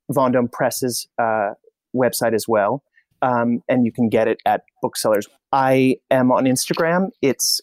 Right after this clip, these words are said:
um, Markham Roberts, uh, M A R K H A M R O B E R T S. And,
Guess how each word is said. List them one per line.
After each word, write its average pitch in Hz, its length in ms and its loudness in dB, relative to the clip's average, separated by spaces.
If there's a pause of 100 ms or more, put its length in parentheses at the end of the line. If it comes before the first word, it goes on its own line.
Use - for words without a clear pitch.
um, 113 380 -2 (340)
Markham 123 300 -2
Roberts, 117 520 -2 (240)
uh, 107 300 0 (180)
M 123 120 0
A 120 100 2
R 113 200 0
K 120 260 -2
H 107 220 -4
A 117 180 2
M 117 320 -4 (140)
R 107 240 -2
O 110 100 -2
B 107 240 -2
E 113 160 0
R 101 180 0
T 87 160 -2
S. 95 320 -2 (380)
And, 123 460 2